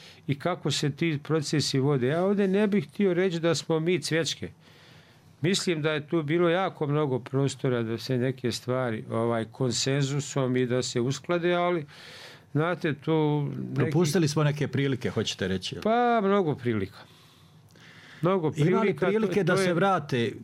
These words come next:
Speaker 2: može li biti prilika da se vrate nadležnosti od o-, ove osamdeset dvije prenesene, većinom na silu prenesene?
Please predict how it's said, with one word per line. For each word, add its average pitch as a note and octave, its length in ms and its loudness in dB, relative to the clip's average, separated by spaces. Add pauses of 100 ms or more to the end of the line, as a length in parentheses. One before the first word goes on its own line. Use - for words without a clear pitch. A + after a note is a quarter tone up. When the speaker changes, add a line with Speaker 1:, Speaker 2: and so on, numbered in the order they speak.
Speaker 2:
može E3+ 320 2
li D#3+ 100 4
biti D3 300 0
prilika D#3 520 2
da B2+ 120 0
se B2+ 180 0
vrate C3+ 400 0
nadležnosti A2 760 -2
od G2 120 0
o-, G#2+ 220 0
ove A2+ 240 2
osamdeset G#2 600 0
dvije G2+ 240 0
prenesene, F#2 640 0
većinom A#2 580 0
na A2 200 0
silu E2+ 240 -4
prenesene? D#2 500 -12